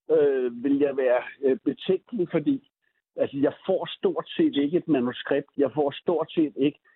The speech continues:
en idé til en film, hvor der er en, øh,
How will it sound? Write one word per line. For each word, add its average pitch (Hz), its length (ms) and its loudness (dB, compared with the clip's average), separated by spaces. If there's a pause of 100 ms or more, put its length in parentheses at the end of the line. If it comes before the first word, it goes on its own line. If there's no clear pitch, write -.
(140)
en 143 240 8
idé 151 340 0 (100)
til 156 140 2
en 117 140 -2
film, 131 280 2 (440)
hvor 131 160 4
der 131 80 4
er 117 300 2 (120)
en, 123 240 6
øh, 107 200 4